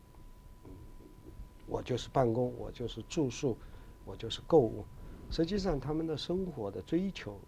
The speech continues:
已经超越了一种简单的物质生活，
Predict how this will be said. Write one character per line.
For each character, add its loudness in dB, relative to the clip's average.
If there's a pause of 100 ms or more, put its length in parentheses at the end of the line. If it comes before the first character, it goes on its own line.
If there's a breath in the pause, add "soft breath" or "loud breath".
(280)
已 -2
经 2 (600)
超 4
越 8
了 0
一 -6
种 -4
简 -4 (140)
单 6
的 6
物 0
质 0
生 -2
活， -10